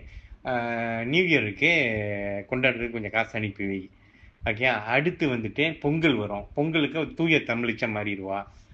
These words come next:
பொங்கலுக்கு இதை பண்ணிடு. அடுத்து வந்துட்டு அடுத்த ரெண்டு மாசத்துல ரம்ஜான், ஆ, பண்டிகை வரும், அப்ப அவ இஸ்லாமா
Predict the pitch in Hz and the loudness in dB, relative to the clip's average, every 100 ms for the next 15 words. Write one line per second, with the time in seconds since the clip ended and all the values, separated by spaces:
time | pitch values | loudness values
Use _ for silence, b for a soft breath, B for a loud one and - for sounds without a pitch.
0 | b - 151 160 156 131 175 180 139 107 | b -6 -4 -2 -2 -2 -2 -2 -2 -2
1 | 104 101 101 101 101 110 127 120 107 101 | -4 -4 -4 -4 -4 -6 -2 -2 -2 -6
2 | 98 101 101 b b b b - 143 185 | -6 -8 -10 b b b b 0 2 0
3 | 190 175 127 123 123 175 143 147 151 139 | 0 2 2 -2 0 4 4 2 0 0
4 | 131 127 127 147 160 127 151 147 139 104 | 0 -4 -6 -2 -2 0 0 2 2 0
5 | 95 98 98 98 98 95 110 120 110 101 | -8 -6 -6 -4 -6 -6 -4 -2 -2 -2
6 | 95 95 - b b b 135 - 151 127 | -4 -6 -8 b b b -4 0 0 0
7 | 113 143 135 127 | -2 -2 0 0